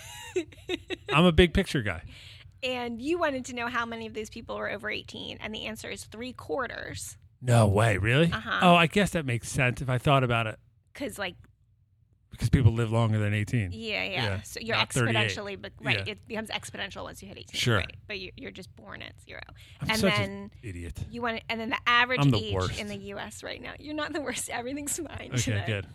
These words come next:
Speaker 1: And then
Speaker 2: good.
Speaker 1: the average age in the U S right now
Speaker 2: Is
Speaker 1: is
Speaker 2: forty-nine.
Speaker 1: thirty-eight.
Speaker 2: Really?
Speaker 1: Yeah.
Speaker 2: Oh, people are dying too young.
Speaker 1: I don't know if that's what that means.
Speaker 2: Yeah, it's the, it's the half. That means the average life is seventy-six.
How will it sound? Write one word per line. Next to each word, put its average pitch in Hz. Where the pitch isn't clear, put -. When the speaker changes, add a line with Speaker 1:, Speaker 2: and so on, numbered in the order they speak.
Speaker 1:
And 262
then 254
Speaker 2:
good. -
Speaker 1:
the 240
average 285
age 233
in 220
the 208
U 202
S 202
right 190
now 180
Speaker 2:
Is 113
Speaker 1:
is -
Speaker 2:
forty-nine. 107
Speaker 1:
thirty-eight. 233
Speaker 2:
Really? 285
Speaker 1:
Yeah. 240
Speaker 2:
Oh, 131
people 190
are -
dying 120
too 117
young. 104
Speaker 1:
I 254
don't 302
know 247
if 220
that's 214
what 214
that -
means. -
Speaker 2:
Yeah, 131
it's -
the, 107
it's -
the 101
half. -
That 113
means 104
the 117
average 113
life 113
is 104
seventy-six. 98